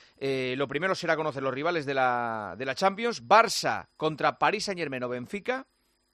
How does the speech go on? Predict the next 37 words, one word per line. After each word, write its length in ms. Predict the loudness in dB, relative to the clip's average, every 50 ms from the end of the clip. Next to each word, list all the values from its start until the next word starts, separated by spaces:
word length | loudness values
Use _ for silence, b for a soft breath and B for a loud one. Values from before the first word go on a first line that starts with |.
| _ _ -12 -4
Real 300 | 0 4 8 8 8 8
Madrid 320 | 6 4 2 0 -4 -6
contra 440 | -2 0 0 0 2 0 0 0 2
Atlético 500 | 4 4 4 2 0 -2 -2 0 0 2
de 80 | 2 2
Madrid 260 | 2 0 -2 -2 -2 0
o 80 | 2 2
Bayer 240 | 4 4 2 2
Leverkusen. 720 | 0 -2 -2 -2 -2 -4 -6 -4 -4 -4 -4 -6 -8 -12 b b b b b b b b _ -2
Y 160 | 2 4 6
Atlético 400 | 6 6 4 2 2 2 2 2
de 80 | 2
Madrid 320 | 2 2 0 0 -2 -4 -8
contra 300 | -10 -10 -10 -8 -8 -8
el 80 | -4 -2
Real 120 | 0 2
Madrid 300 | 2 2 2 0 -2 -4 -6 _ 0
o 140 | 0 2
contra 380 | 2 0 -2 2 2 2 2 2 2
el 220 | 0 -2 -2 -4 -2
Bayern 360 | 0 2 2 4 2 0 -2
de 60 | -2
Múnich. 400 | -4 -6 -8 -10 -14 -18 -20 -20 _ _
Así 220 | -12 -8 -6 -4 -2
que, 240 | -2 -2 -2 -2 B B B B B B B -6
eh, 760 | -4 -2 -2 -2 -2 -2 -2 -2 -2 -2 -4 -4 -6 -8 -10 -14 _ _ _ _ _ _ _ _ _ _ _ _ _ _ _ _ -8
lo 220 | -2 0 0 0
de 80 | 2 0
mañana 320 | 0 0 0 0 0 0
a 20 |
partir 260 | 0 0 -2 -2 -2 -2
de 60 | -2
las 140 | -2 -2 -2
doce 220 | -4 -2 0 -2
es 140 | -2 -2 -6 _
francamente 760 | -6 0 2 2 2 2 2 0 0 -2 -2 -2 -2 -4 -4 _
interesante. 840 | -4 -4 -2 -2 0 0 0 0 0 0 -2 -2 -2 -6 -12 -14 B